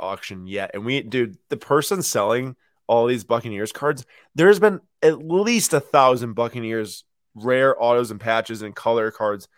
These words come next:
selling through these auctions over the last, like, five weeks. This is the best one I've seen, other than the Rollin Jones, like, skull patch.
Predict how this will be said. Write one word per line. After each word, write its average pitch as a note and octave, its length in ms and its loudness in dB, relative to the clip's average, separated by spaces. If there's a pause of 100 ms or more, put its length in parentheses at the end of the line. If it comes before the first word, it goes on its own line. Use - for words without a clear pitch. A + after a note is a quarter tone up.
(100)
selling B2+ 380 0
through B2 140 -4
these A#2 100 -6
auctions A2 420 -6
over G#2+ 120 -6
the G#2+ 40 -2
last, A2 260 -2
like, A2 120 -10
five G#2 400 -4
weeks. G2 280 -14 (320)
This E3+ 220 2
is E3 80 -8
the C#3+ 80 -6
best C3+ 260 2
one A2 140 -6
I've G2 80 -10
seen, D#2 200 -18 (340)
other D3+ 200 6
than D3 140 0
the C3+ 100 -2
Rollin A#2 300 -2
Jones, G#2 380 -8 (400)
like, G#2+ 180 -6
skull G2+ 300 -6
patch. F2+ 340 -14